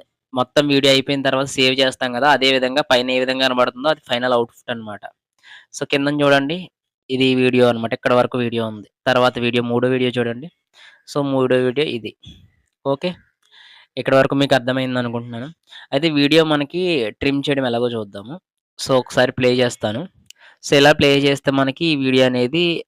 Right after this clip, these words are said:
ఆహ్, ఫోర్ సెకండ్స్ అయితే ఉంది. మనకి రెండు సెకండ్స్ మాత్రమే కావాలి. అయితే అది కూడా మనకి ఈ టూ సెకండ్స్ నుంచి కట్ చేసేసుకుందాము. స్టార్టింగ్ వన్ సెకండ్ అయితే మనకు వద్దు.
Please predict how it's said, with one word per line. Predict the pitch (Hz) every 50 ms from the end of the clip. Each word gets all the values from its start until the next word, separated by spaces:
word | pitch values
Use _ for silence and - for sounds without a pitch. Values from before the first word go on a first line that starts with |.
| _ -
ఆహ్, | 117 120 120 117 117 117 110 104 -
ఫోర్ | - - 131 127 131 127
సెకండ్స్ | - 139 123 - 131 135 - 135
అయితే | 117 - 120
ఉంది. | 113 110 104 107 143
మనకి | 156 156 147 147 - 147
రెండు | 127 127 127 127 127 127
సెకండ్స్ | - - 123 - 123 123 - -
మాత్రమే | 127 120 117 120 123 131 127
కావాలి. | 120 107 101 101 98 - _ _ _ _ _ _ _ - - - - - - _ _ _ _ _ -
అయితే | 127 135 139 - 170 170
అది | 160 139 147 147
కూడా | 151 147 143 143 147 175 190 196
మనకి | 180 165 160 151 - 170 180 208 208 180 131 - _ _ _ _ _ _ _ _ _ _ _ -
ఈ | 139 139 139
టూ | - 143 143 147 156
సెకండ్స్ | - - 151 143 147 147 139 139 - 143
నుంచి | 135 135 135 - 165 175 175 - - _ _ _ _ _ _ -
కట్ | 139 147 - -
చేసేసుకుందాము. | - 131 131 135 123 - - 120 113 113 113 135 147
స్టార్టింగ్ | - - 135 123 123 - - 135 139 135 135 131 127 120 120 113 110 - _ _ _ _ _ _ _ _ _ _ -
వన్ | 123 127 127 131
సెకండ్ | 123 139 131 131 127 123
అయితే | 120 127
మనకు | 135 127 120 117 107 113
వద్దు. | 110 104 101 120